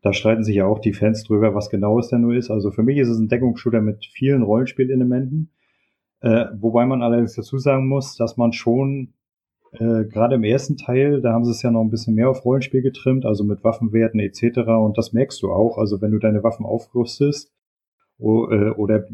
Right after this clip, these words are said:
äh, be-, höhere Level kaufst et cetera, dass du immer, auch wenn du selber die, wenn du selber levelst, dass du immer besser wirst. Nehmen wir als Beispiel mal das Scharfschützengewehr. Wenn du Level eins bist und hast auch ein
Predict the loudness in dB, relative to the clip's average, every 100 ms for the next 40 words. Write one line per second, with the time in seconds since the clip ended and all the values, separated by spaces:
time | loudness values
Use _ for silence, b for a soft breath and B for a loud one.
0 | -10 -8 -6 -4 -4 0 2 2 2 2
1 | 0 0 0 0 -4 -2 -2 -2 -4 -6
2 | -4 0 2 2 0 -6 _ _ _ _
3 | _ -4 -2 0 2 4 4 4 2 2
4 | 0 -2 -6 -2 0 2 2 2 2 0
5 | -2 -2 -6 -4 -4 -2 -2 -2 -4 -2
6 | -4 -4 _ _ _ _ 2 2 2 -2
7 | -2 -2 -2 0 -2 -2 -2 -4 -4 -2
8 | 0 0 0 0 0 0 0 -2 -4 -8
9 | _ _ -4 -2 -2 0 0 0 -4 -4
10 | -4 -4 -6 -6 -2 2 2 2 0